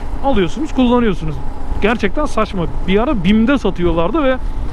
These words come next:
kaskın bedenine baktığınızda on yedi litre yazıyordu bedeni. Çünkü ne yapmışlar biliyor musun? Bedenini bulamadıkları için, kafa etrafındaki ölçümü alamadıkları için kaskın içine suyu doldurmuşlar. Demişler ki bunun içi on, on yedi litre su alıyor.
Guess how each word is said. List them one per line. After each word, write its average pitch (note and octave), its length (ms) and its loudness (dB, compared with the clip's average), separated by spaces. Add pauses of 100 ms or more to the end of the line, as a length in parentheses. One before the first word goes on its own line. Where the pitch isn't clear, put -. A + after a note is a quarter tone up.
(280)
kaskın E3+ 540 0
bedenine A#3 460 2
baktığınızda B3 460 -2
on B3 220 0
yedi A3 300 2
litre G3 260 0
yazıyordu D#3+ 360 -2 (120)
bedeni. D#3 360 0
Çünkü A#3 260 0
ne B3 60 2
yapmışlar G#3 360 0
biliyor E4 160 0
musun? E3 220 -4 (560)
Bedenini A3 400 2
bulamadıkları A3 580 0
için, - 220 -2 (580)
kafa F#3+ 220 2
etrafındaki G3+ 720 0
ölçümü G3+ 360 0
alamadıkları G#3 560 0
için B3 180 0 (340)
kaskın C4+ 400 0
içine B3+ 220 0
suyu C4 280 2
doldurmuşlar. B3+ 680 0 (240)
Demişler A3 400 0
ki G#3+ 100 -2
bunun A3 180 2
içi A#3 220 0
on, A3 160 2 (140)
on A3+ 100 2
yedi G#3+ 280 2
litre F#3 220 0
su F3+ 160 -2
alıyor. G#3+ 300 0